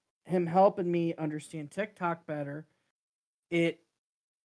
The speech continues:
really helped me develop my characters more, and of course, as you know, Big Tim,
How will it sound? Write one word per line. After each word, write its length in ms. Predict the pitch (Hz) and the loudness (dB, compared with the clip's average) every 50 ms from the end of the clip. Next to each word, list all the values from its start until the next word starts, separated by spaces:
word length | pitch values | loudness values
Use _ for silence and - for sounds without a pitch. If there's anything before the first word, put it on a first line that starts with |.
| _ _ _ _ _ _ _ _ _ - | _ _ _ _ _ _ _ _ _ -4
really 320 | 202 180 190 196 185 185 180 | 0 0 2 2 2 2 0
helped 360 | 165 170 190 180 180 - - | 2 6 4 4 4 2 -2
me 120 | 170 165 156 | -2 -2 0
develop 360 | 165 156 156 165 165 165 - | -2 -2 0 2 2 2 0
my 120 | 143 143 | -4 -8
characters 560 | 139 - - 214 214 208 208 208 196 185 185 | -6 0 2 2 2 2 0 -2 -4 -4 -2
more, 600 | 190 190 185 185 180 180 175 175 175 170 170 170 - | 0 2 4 6 6 6 6 6 6 6 4 2 0
and 180 | - 160 160 156 | -2 -4 -4 -4
of 80 | 151 | -4
course, 220 | - - 180 170 165 | -2 0 0 2 2
as 120 | 175 165 | 0 -4
you 120 | 190 254 277 | -2 0 2
know, 140 | 240 202 | 2 2
Big 260 | 180 151 175 165 165 - | 4 4 4 2 2 0
Tim, 300 | - 170 156 151 156 | -6 -6 -4 -4 -6